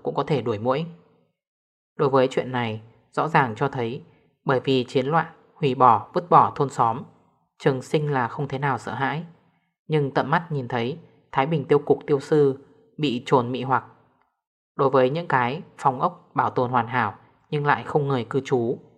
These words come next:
hắn vẫn cảm thấy có chút khiếp đảm. Nơi này thôn xóm cách chủ lộ không xa.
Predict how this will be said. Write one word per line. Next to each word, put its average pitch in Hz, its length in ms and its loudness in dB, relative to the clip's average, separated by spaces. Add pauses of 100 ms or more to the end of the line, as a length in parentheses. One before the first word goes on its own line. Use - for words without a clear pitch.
(380)
hắn 120 200 -6
vẫn 156 200 -6
cảm 117 160 -4
thấy 113 280 -6
có 113 180 -6
chút 175 200 -4
khiếp - 220 -10
đảm. 127 180 2 (1080)
Nơi 147 160 0
này 131 180 0
thôn 135 200 -2
xóm 120 340 0 (400)
cách 190 200 -2
chủ 123 160 2
lộ 110 160 2
không 143 180 -2
xa. 139 400 -2